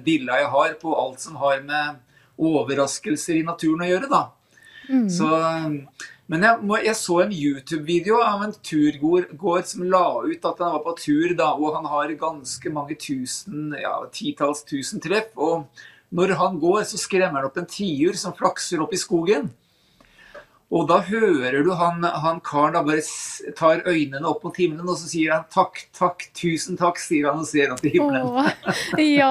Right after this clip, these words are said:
Speaker 2: ikke
Speaker 1: <laughs> Han gir ikke
Speaker 2: sant?
Speaker 1: uttrykk for å være noe troende eller noe sånt, men jeg, det
Speaker 2: Nei.
Speaker 1: er litt av det samme signalen, det er litt av det samme jeg opplever også, kan du si da.
Speaker 2: Ja. Ja, ja, men det er så flott og så herlig. Eh, men k-, angående de programmene, Naturfilosofen, hva er det som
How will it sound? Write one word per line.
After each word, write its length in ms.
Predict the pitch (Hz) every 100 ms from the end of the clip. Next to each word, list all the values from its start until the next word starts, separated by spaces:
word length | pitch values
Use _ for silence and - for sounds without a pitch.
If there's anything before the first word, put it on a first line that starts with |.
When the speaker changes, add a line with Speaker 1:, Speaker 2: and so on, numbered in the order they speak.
| 262
Speaker 2:
ikke 220 | 277 - 311
Speaker 1:
<laughs> 40 |
Han 100 | 311
gir 60 | 302
ikke 160 | 285 370
Speaker 2:
sant? 0 |
Speaker 1:
uttrykk 340 | 196 156 147
for 140 | - 165
å 80 |
være 220 | 160 139 135
noe 100 | 139
troende 400 | 180 170 117 120
eller 80 | 127
noe 100 | 147
sånt, 220 | 185 202
men 160 | 196 180
jeg, 220 | 160 175
det 80 | 262
Speaker 2:
Nei. 60 | 247
Speaker 1:
er 160 | 254 294
litt 160 | -
av 80 | 180
det 80 | 160
samme 400 | - 170 _ -
signalen, 540 | - 165 139 127 139 147
det 80 | 156
er 80 | -
litt 160 | 151
av 80 | 175
det 60 | 170
samme 240 | - 156
jeg 240 | 151 139 127
opplever 400 | 127 143 147 143
også, 120 | 127
kan 100 | 131
du 80 | 135
si 160 | 165 165
da. 80 | - _ _ _ _ _
Speaker 2:
Ja. 220 | 196 202 196 214 - - - - _ _ -
Ja, 180 | 202 208 247
ja, 140 | 196 214
men 140 | 226 214
det 140 | 208
er 140 | 196 214
så 160 | 208
flott 300 | 214 202 208 208
og 20 |
så 120 | 202
herlig. 360 | 208 196 185 226 - - - 269
Eh, 160 | - 294
men 200 | 320 349
k-, 80 | - 220 -
angående 400 | 320 311 247 247
de 140 | 247 262
programmene, 640 | 254 285 254 311 240 214
Naturfilosofen, 1300 | 226 240 - 320 233 190 202 190 180 202 185 190 196 196 - - -
hva 140 | - 302
er 160 | 392
det 140 | 240 226
som 180 | 269